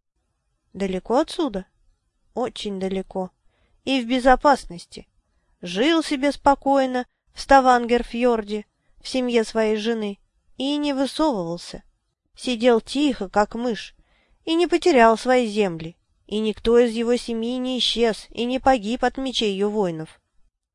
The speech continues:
Джесса посмотрела на Скапти. «А когда Вулфгар стал ярлом, тут он и появился?»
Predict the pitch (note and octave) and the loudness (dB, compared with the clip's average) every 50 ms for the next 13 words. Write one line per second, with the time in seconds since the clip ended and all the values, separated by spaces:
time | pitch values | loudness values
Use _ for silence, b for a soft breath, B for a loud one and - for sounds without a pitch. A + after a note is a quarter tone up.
0 | _ _ _ _ _ _ _ _ - - F#3 G#3 C4+ C#4 - C#4+ - B3 A3+ - | _ _ _ _ _ _ _ _ -12 -6 -2 -2 -2 -2 -4 -10 -12 -12 -10 -8
1 | G#3 F#3+ F#3 - F#3 F3+ F#3 F#3 F#3+ G3 G3+ G#3+ - - - F3+ E3 - - - | -6 -6 -6 -4 -4 -4 -4 -4 -4 -6 -6 -8 -8 -10 -10 -10 -10 -12 -14 -20
2 | - - - _ _ _ _ _ _ _ _ _ _ _ _ _ _ - G3 G#3 | -20 -20 -20 _ _ _ _ _ _ _ _ _ _ _ _ _ _ 0 0 0
3 | G3+ - G#3 G3+ F#3+ G3+ G#3+ B3 B3+ A#3 G#3 G#3 A3 C4 B3+ G#3+ G3+ F#3+ G3+ F#3+ | 2 2 2 2 2 4 4 4 4 4 2 0 -2 -2 -2 -4 -2 -2 -2 -2
4 | F3+ - - - - A3 G#3+ G3+ F#3 F#3 E3+ E3+ E3 E3 E3+ F3+ F3+ G#3 A#3 B3 | -4 -6 -6 0 2 2 2 2 0 -2 -2 -2 -2 -2 -2 -4 -4 -4 -6 -8
5 | - _ _ _ _ _ _ _ - - B3+ C4 - C4+ C4 C4 C4+ C4 - C#4 | -10 _ _ _ _ _ _ _ -6 -4 -2 0 2 2 2 2 2 -2 -2 0
6 | C#4+ D4+ E4 G4+ G#4+ G4 - - - G3+ G3 | 0 0 2 2 2 0 0 -6 -14 -16 -16